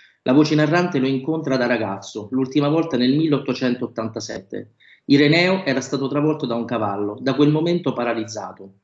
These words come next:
Funes racconta al narratore che fino a quella notte era stato, e lo cito,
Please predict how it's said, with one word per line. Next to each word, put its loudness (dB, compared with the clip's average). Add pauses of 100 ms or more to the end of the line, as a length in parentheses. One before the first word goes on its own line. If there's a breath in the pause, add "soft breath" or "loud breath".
(500)
Funes 2
racconta 0
al -2
narratore 0
che 2
fino 0
a -2
quella 4
notte 0
era 4
stato, -2
e 0
lo 2
cito, -6